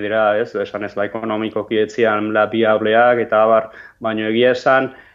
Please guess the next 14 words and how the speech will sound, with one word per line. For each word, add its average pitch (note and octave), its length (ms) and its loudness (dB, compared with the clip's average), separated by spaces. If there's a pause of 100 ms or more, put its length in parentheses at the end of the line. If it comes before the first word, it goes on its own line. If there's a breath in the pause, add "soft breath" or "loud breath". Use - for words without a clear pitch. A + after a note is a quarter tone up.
(100)
orain, B2 480 2
eh, C3 400 -2
medio B2 500 -2
alternatibo C3 720 -2
eta B2 160 -2
kritiko B2+ 480 -6
gutxi C3 320 -6
daude, G#2 380 0
eta G#2 160 2
askotan, A#2 560 0
ba, A2 680 4
prentsa A#2 400 0
atzerritarrekin, A2+ 920 -2
eh, A2 500 -12